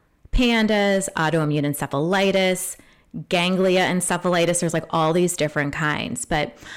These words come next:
essentially, you, in my, in the brains of my children, there was mass inflammation.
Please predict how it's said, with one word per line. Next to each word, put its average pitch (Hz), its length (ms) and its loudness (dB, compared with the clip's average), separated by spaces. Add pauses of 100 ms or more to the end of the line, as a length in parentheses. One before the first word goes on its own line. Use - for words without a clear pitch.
(180)
essentially, 190 1040 0 (720)
you, 170 400 0 (160)
in 180 320 2
my, 208 320 2
in 170 160 0
the 160 100 0 (140)
brains 165 420 0
of 185 120 0
my 160 260 0
children, - 720 -4 (720)
there 160 120 2
was 160 220 0
mass 156 960 0
inflammation. 127 880 -4